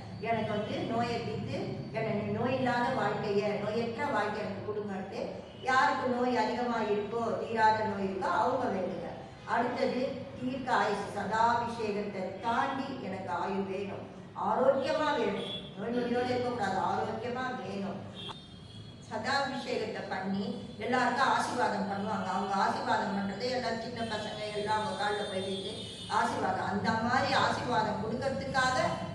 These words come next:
நம்மளுக்கு தீர்க்க ஆயுசு வேணும்னு நினைக்கிறவங்களும் நீங்க அந்த சூரிய பகவானை நல்லபடியா அன்னைக்கு, அதாவது அந்த நாலாம் தேதி ரத சப்தமி அன்னைக்கு செவ்வாய்க்கிழமை, நல்லா எதுக்கு நான் சொல்றேன்னா,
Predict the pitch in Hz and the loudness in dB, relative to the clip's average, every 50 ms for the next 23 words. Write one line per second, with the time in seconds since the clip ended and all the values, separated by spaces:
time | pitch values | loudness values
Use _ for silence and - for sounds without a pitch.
0 | - - 294 311 294 294 285 262 269 240 262 277 269 - 262 262 262 254 233 247 | -4 -2 0 0 2 2 0 0 0 -2 -2 -4 -2 0 4 4 6 6 6 4
1 | 247 - 233 233 240 240 240 240 247 247 247 233 220 202 196 202 - - 180 - | 2 2 2 2 2 2 2 2 2 2 2 2 2 2 0 0 0 0 0 0
2 | - - - 180 175 165 180 180 - - - - - - 262 277 269 269 262 240 | 0 0 0 -2 0 0 0 0 0 0 0 -2 -2 -2 -2 0 2 2 2 2
3 | 226 220 202 - - 247 254 - 240 247 196 202 190 - 202 196 190 185 180 - | 2 2 0 0 0 0 0 2 2 2 2 2 2 2 0 2 2 2 2 2
4 | - - - - - - - - 214 226 208 202 208 - - 202 220 220 208 208 | 0 0 -2 -2 -2 -4 -4 -2 0 0 2 2 2 2 4 4 4 4 4 4
5 | 240 240 240 - 196 185 180 180 180 190 208 208 208 208 208 - 185 185 196 208 | 2 2 2 2 0 0 0 0 0 2 2 2 2 0 0 0 0 0 0 2
6 | 214 220 226 214 202 196 190 190 190 190 190 190 - - - - - - - - | 2 2 2 2 2 2 2 2 2 2 2 0 -2 -4 -4 -6 -6 -6 -8 -8
7 | - 170 190 202 202 196 233 254 320 302 302 254 - 214 - 196 - 240 233 - | -4 0 0 0 0 2 2 0 0 0 0 0 0 0 0 0 0 2 2 2
8 | - - 247 247 - - - - 185 185 208 208 226 233 - 226 226 226 - 240 | 2 2 2 0 0 -2 -4 -4 -2 -2 -2 0 0 -2 -2 -2 -4 -4 0 0
9 | 220 - - - 220 202 180 - 202 214 208 208 208 202 190 185 180 185 202 202 | 0 0 2 4 4 4 4 2 2 0 0 2 2 0 0 -2 -2 -2 -2 0
10 | - 247 269 254 220 214 208 214 - 190 - - - 190 196 - - 185 185 175 | 0 0 2 2 2 0 0 0 -4 -4 -2 -2 -2 -2 -4 -4 -6 -6 -6 -4
11 | 175 - | -4 -4